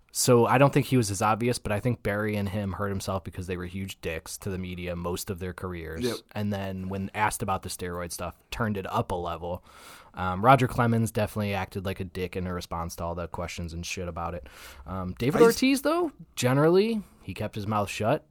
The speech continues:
Speaker 1: Um, this is my legal disclaimer for the day. If you're in trouble, keep your mouth shut and have someone smarter than you tell you what you should or should not say.
Speaker 2: So I always, you know,
Speaker 1: And he was
Speaker 2: uh,
Speaker 1: just likable.
Speaker 2: I,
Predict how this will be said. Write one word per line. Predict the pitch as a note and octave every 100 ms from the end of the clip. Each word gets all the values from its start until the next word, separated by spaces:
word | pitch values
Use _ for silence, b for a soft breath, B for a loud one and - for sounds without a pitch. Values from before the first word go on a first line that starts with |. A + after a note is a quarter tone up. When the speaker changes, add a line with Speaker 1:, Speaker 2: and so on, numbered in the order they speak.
| _
Speaker 1:
Um, | G#2+ G2 F#2+ G2
this | G#2
is | G#2+ G#2
my | G#2 G2
legal | G2+ G#2+ G#2
disclaimer | G2+ - G#2 A#2 A#2+
for | C3
the | B2+
day. | A#2+ C#3+ F#2
If | A#2 -
you're | G2+ B2
in | D3
trouble, | - F#2 F#2+ C3+ D3+
keep | - E2 -
your | A#2+
mouth | A2 A#2+
shut | - - F#2+ A#2 - -
and | F#2+
have | F#2+ G2
someone | - G2 G#2
smarter | - A2+ A2 A2+ G#2
than | G2+
you | G2+ A#2+
tell | A#2+ G2+
you | G2 G2
what | G2 A2
you | A2+ G#2+
should | - G2+
or | A#2+
should | - C3 A#2
not | A#2 -
say. | E3+
Speaker 2:
So | - C#3
I | B2+ C#3 D#3+
always, | D3 C#3+ C#3 A#2 -
you | B2 A2+
know, | G#2 -
Speaker 1:
And | E3
he | G#3
was | A#3
Speaker 2:
uh, |
Speaker 1:
just | B3+ C4
likable. | F#4+ - A#2+ F#2 - -
Speaker 2:
I, | A2+ C#3